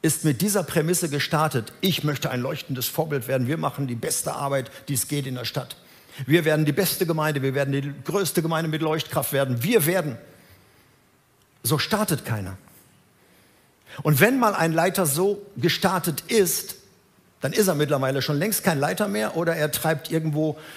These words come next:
im Hinterhof sein Unwesen. Die Leute, die ich kennengelernt habe von diesen Vorbildgemeinden, das waren demütige Männer und Frauen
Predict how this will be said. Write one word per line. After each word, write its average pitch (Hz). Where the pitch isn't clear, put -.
im 143
Hinterhof 135
sein 127
Unwesen. 117
Die 202
Leute, 196
die 170
ich -
kennengelernt 185
habe 127
von 147
diesen 139
Vorbildgemeinden, 123
das -
waren 139
demütige 190
Männer 180
und 185
Frauen 110